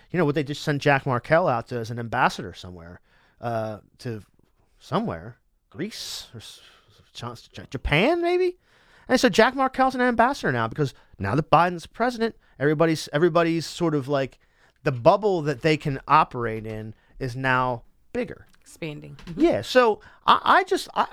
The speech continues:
Speaker 1: I'm fine with, like, realpolitik if it's gonna be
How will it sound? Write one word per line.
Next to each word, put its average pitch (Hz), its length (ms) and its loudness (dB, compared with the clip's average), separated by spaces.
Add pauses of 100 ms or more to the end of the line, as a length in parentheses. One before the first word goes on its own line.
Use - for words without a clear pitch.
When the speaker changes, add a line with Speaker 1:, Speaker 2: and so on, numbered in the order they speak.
(720)
Speaker 1:
I'm 320 280 4
fine 196 600 4
with, 147 340 0 (600)
like, 135 400 2 (340)
realpolitik 156 1400 2
if 143 200 2
it's 143 200 0
gonna 151 260 4
be 139 400 2